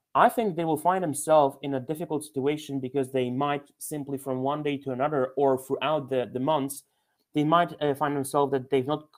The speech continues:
deposited enough own data, uh, which they can base business, uh, business at. So I think there's a, a fairly, a fairly big challenge in front of us,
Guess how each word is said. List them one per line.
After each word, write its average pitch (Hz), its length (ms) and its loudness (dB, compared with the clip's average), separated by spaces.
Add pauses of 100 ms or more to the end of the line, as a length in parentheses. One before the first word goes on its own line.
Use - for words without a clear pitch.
(360)
deposited 165 520 -2
enough 139 300 0 (100)
own 175 200 6
data, 120 420 0 (480)
uh, 135 140 4
which 139 240 2
they 143 120 8
can 135 340 0 (160)
base 131 240 2
business, 120 600 -6
uh, 120 140 4 (140)
business 120 360 -8
at. 107 160 -6 (680)
So - 180 4
I 180 60 12
think 285 200 2
there's 247 120 0
a, 185 240 4
a 160 80 -6
fairly, 196 460 4
a 160 60 -8
fairly 185 340 0
big 156 280 -6
challenge 151 400 4
in 123 120 -6
front 151 240 2
of 113 100 -2
us, 117 320 0